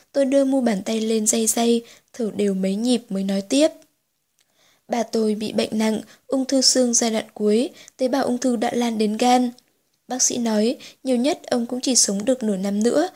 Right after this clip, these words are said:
dù làm phẫu thuật cũng chẳng có ý nghĩa gì." Ngừng một lúc lâu tôi mới nói tiếp. "Tôi không cho ba tôi biết sự thật,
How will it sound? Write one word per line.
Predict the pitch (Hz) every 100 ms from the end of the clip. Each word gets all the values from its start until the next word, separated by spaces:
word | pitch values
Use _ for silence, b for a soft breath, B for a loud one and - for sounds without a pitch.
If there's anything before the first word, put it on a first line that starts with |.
| B B
dù | - 240
làm | 208 202
phẫu | - -
thuật | 277 247 -
cũng | - 247 254
chẳng | 233 208
có | -
ý | 214
nghĩa | 208 247
gì." | - 226 208 196 - _ _ _ _ _ _ _ _ _ -
Ngừng | 220 190
một | 185
lúc | 226 302
lâu | 233 220 202
tôi | 214
mới | 196 196
nói | 202 202
tiếp. | 269 320 - _ _ _ _ _ _ _ b b b -
"Tôi | 233
không | 233 220
cho | 233
ba | 214 214
tôi | 214 214
biết | 254 294
sự | 269 -
thật, | 247